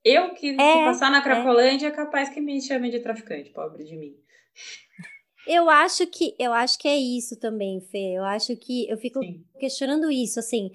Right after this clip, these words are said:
Speaker 2: É claro que eu assisti, né? Você falou pra, você falou, "Ah, vamos, vamos ver, vamos fazer um episódio, legal." Mas, assim, eu já tinha visto a chamada, eu falei, "Cara, por que que eu vou assistir isso? Sério, de novo, esse
Speaker 1: Porque eu
Speaker 2: negócio?"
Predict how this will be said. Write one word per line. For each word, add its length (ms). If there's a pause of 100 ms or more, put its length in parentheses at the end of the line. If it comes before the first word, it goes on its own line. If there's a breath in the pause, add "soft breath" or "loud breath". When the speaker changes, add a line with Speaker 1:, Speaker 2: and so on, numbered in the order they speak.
(200 soft breath)
Speaker 2:
É 80
claro 320
que 100
eu 60
assisti, 680
né? 180
Você 140
falou 220
pra, 300
você 140
falou, 200
"Ah, 100
vamos, 300
vamos 260
ver, 140
vamos 180
fazer 220
um 40
episódio, 640
legal." 360 (280 loud breath)
Mas, 160
assim, 260
eu 60
já 120
tinha 280
visto 220
a 60
chamada, 580
eu 80
falei, 280
"Cara, 420
por 160
que 120
que 100
eu 80
vou 80
assistir 640
isso? 220
Sério, 680
de 200
novo, 440
esse 120
Speaker 1:
Porque 120
eu 60
Speaker 2:
negócio?" 200